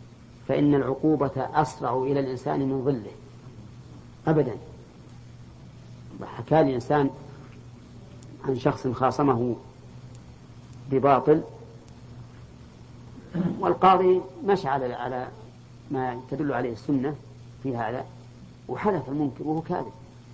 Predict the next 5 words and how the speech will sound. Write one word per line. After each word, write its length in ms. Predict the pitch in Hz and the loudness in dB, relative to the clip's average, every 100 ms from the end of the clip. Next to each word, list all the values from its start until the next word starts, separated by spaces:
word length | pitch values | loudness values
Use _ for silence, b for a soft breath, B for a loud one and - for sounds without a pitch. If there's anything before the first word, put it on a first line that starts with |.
| - - - - - - - - - - - - - - 165 | -20 -20 -20 -20 -20 -20 -20 -20 -18 -16 -16 -18 -20 -12 -10
فقال: 300 | - 165 - | 0 2 2
"حسبنا 400 | 170 - 139 120 | -4 -8 -6 -4
الله 160 | 147 | -4
ونعم 220 | 123 113 | -4 -6
الوكيل". 320 | 107 98 - | -10 -12 -16